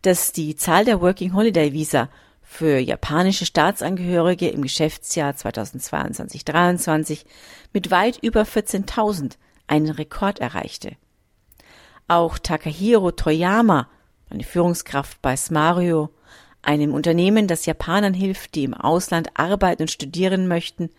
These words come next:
bestätigte der A B C, dass sich immer mehr Menschen in Japan dafür entscheiden würden,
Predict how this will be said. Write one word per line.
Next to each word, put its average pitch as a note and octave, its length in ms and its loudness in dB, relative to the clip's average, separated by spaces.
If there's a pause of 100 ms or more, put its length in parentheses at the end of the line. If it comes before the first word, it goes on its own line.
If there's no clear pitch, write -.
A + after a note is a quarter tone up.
(300)
bestätigte F#3+ 680 2
der C3+ 380 -2
A D#3 140 2
B C#3+ 100 -2
C, G3 400 -2 (320)
dass - 140 -6
sich A#3 180 0
immer C4+ 220 6
mehr B3 260 8
Menschen D3 340 2
in C#3+ 100 -2
Japan D#3 420 0
dafür E3 300 -4
entscheiden E3+ 600 0
würden, F3 300 0